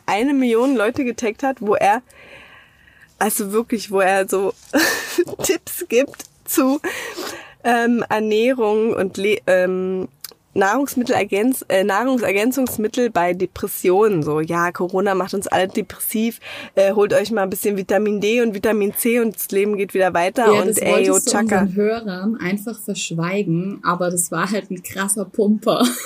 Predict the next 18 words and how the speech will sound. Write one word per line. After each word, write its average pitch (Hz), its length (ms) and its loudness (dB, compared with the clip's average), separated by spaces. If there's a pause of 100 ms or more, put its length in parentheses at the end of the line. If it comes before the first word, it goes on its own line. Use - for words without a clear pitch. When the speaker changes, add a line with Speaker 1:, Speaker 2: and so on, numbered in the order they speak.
(1000)
Speaker 2:
<laughs> - 0 -
Speaker 1:
Ey, - 1700 -4
Speaker 2:
Das 294 120 2
kann 269 300 2
man 277 100 0
Speaker 1:
Marie. 320 140 0
Speaker 2:
schon 302 320 2
dazu 392 560 2
sagen. 214 540 2 (1300)
Speaker 1:
Nein, 311 280 2
ich - 120 -6 (120)
mag 339 300 0
nicht, 370 200 0
dass 349 180 -2
man 311 240 0
so 311 80 0
eine, 294 400 0 (100)
ähm, 262 640 0